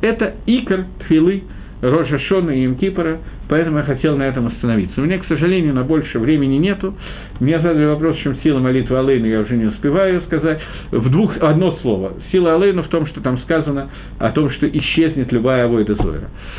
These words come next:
<coughs> Теперь, э, то, что еще нужно сказать, что во время Йом Кипра мы говорим «Шма Исраэль»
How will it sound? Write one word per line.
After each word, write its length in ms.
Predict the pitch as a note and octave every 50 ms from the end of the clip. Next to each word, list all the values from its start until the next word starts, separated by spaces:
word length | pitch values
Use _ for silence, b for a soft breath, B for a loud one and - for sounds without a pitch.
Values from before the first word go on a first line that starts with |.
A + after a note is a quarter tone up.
| B B B B - - - - - - -
<coughs> 460 | - - - - - G#3 F#3 C#3 A2+ - - B B B B -
Теперь, 400 | D#3+ D#3 G3+ G#3+ G#3 E3+ - - -
э, 380 | C#3+ D3 C#3+ D3 C#3+ C#3 B2+ B2+
то, 120 | - G#3+ G#3+
что 160 | G#3+ - G3
еще 260 | F#3 - - G3+ G3+
нужно 280 | F3+ F3 D#3+ D#3 D3 C3+
сказать, 420 | B2+ - C#3 C3 C3 C3+ B2 A#2+ - - -
что 320 | - A#2+ A2 - - -
во 380 | - - B2+ G#2 A2+ C#3 D#3 D3+
время 280 | D#3 G3 G#3+ G#3 F#3+ F#3
Йом 140 | F3+ E3+
Кипра 360 | D3+ - F#3 F3+ E3+ D3+ C#3 B2+
мы 140 | C3 C#3+
говорим 440 | C#3 D3+ D#3 D#3 D#3+ F3 F3 C#3+ B2 - B B B B B B
«Шма 340 | - - D#3 D#3 E3+ E3
Исраэль» 500 | D#3 D#3 - D#3 D3+ C#3+ C3+ A#2 G#2 F#2